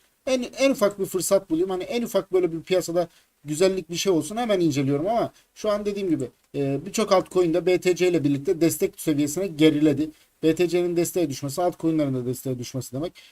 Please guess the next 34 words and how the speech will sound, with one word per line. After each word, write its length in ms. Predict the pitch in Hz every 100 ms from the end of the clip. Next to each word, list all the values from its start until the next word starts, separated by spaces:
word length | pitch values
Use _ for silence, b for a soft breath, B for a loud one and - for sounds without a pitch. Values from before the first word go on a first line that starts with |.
| B 127
B 200 | 160 160
T 160 | 175
C'de, 360 | 160 165 180 175
e, 400 | 160 151 151 147
pozitif 420 | 170 175 139 160
uyumsuzluk 500 | 175 156 160 156 156
var. 120 | 147 151 _ _ _
E, 60 | 131 127 127 131 131 139
yani 220 | 156 151
yükseliş 440 | 156 143 165 165
gösterir 420 | - 147 147 127 120
pozitif 460 | 139 127 - 131
uyumsuzluk. 460 | 127 117 - 135 185 b b b 220
Bakalım, 440 | 226 208 180 180
bekliyoruz. 560 | 196 196 208 151 156 - _ -
E, 60 | 139 135 139 139 139 131 - -
yani 240 | 170 156 147 - -
pozisyon 400 | 185 175 196 185
da 60 |
açtık 260 | 147 - 131
kısa 220 | - 143
vadeli 340 | 135 123 123 120
bir 100 | 120
iki. 240 | - 190 _ _ 156
Onları 340 | 165 185 170
da 80 | 160
paylaştım 500 | 147 139 131 - 120
zaten. 380 | 123 123 175 185 _ b b _ -
E, 160 | 131
şu 200 | 135 233
anlık 280 | 240 196 202
güncel 360 | 202 196 214 190
durum 220 | 196 190
bu. 140 | 175